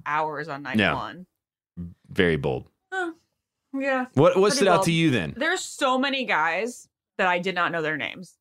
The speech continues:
Speaker 2: <laughs>
Speaker 1: sitting up there.
Speaker 2: Yeah. I mean, I
Speaker 1: Have you ever, like, seen a tell-all where you forgot so many of the men?
Speaker 2: No, and I wonder why. I wonder if that's just because of the, but, but I can't even blame it on that 'cause, like, Tayshia's season, we knew a lot of the guys sitting up there, right? We had memories of them.
Speaker 1: Yeah.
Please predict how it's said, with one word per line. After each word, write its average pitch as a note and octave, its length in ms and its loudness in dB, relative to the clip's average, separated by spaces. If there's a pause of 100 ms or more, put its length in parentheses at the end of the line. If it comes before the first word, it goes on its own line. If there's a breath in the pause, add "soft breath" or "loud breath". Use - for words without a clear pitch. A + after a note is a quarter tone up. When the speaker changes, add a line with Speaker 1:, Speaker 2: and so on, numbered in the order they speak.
(100)
Speaker 2:
<laughs> C3 120 4
Speaker 1:
sitting D3 180 0
up - 140 -8
there. - 240 -14 (180)
Speaker 2:
Yeah. G2+ 340 4 (260)
I A2+ 80 6
mean, C3+ 180 6
I B2 60 4
Speaker 1:
Have A2 160 0
you C#4 200 -2
ever, G#3 540 0 (200)
like, G3+ 180 -4
seen F#3+ 260 -6
a F#3 80 -6
tell-all F3 640 0
where F3 320 -4
you F3 400 -18 (220)
forgot E3 440 -2
so E3 200 -6
many D#3+ 260 -8
of D#3 80 -8
the C#3+ 80 -18
men? C#3+ 280 -12 (200)
Speaker 2:
No, A#2 380 6
and B2+ 100 4
I D3 40 6
wonder A#3 240 6
why. F#2+ 600 2
I - 80 4
wonder D#3 220 4
if F3 100 -2
that's D#3 180 4
just C#3+ 220 0
because B2 380 2
of F#2+ 220 0
the, F#2+ 280 2 (460 soft breath)
but, F#3 260 -2
but F3+ 140 4
I E3 80 4
can't G3 160 2
even D#3+ 220 2
blame B2+ 200 4
it D3 60 2
on A#2+ 60 2
that G2 140 0
'cause, - 140 -2
like, A2+ 160 2
Tayshia's C3 400 0
season, A#2+ 480 0
we A#2+ 140 4
knew A#2+ 140 6
a - 40 4
lot G#2+ 180 4
of G#2 60 0
the G2+ 40 -2
guys F#2+ 300 0
sitting F#2 260 -2
up C2 140 -10
there, A1+ 140 -10
right? D2 280 -2
We E2+ 120 0
had E2+ 140 2
memories F#2+ 440 0
of F2 140 -2
them. F2 260 0
Speaker 1:
Yeah. D#2+ 140 -8